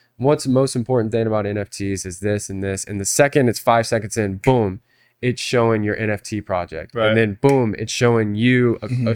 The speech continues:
Speaker 1: a B-roll clip of us sitting here.
Speaker 3: Mm-hmm.
Speaker 1: And then boom, it's showing a different angle
Speaker 2: Yeah.
Speaker 1: of you. Just that increases the watch time,
Speaker 3: Mm.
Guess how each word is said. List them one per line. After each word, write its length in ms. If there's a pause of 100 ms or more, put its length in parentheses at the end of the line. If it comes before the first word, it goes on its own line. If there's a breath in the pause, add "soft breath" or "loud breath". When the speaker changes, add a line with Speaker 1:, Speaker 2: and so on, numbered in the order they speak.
(120)
Speaker 1:
a 60
B-roll 400
clip 280
of 140
us 320 (160 soft breath)
sitting 380
here. 260
Speaker 3:
Mm-hmm. 80
Speaker 1:
And 140
then 120
boom, 240
it's 120
showing 240
a 40
different 340
angle 160
Speaker 2:
Yeah. 80
Speaker 1:
of 120
you. 260 (640 soft breath)
Just 360
that 260
increases 680
the 80
watch 420
time, 520
Speaker 3:
Mm. 480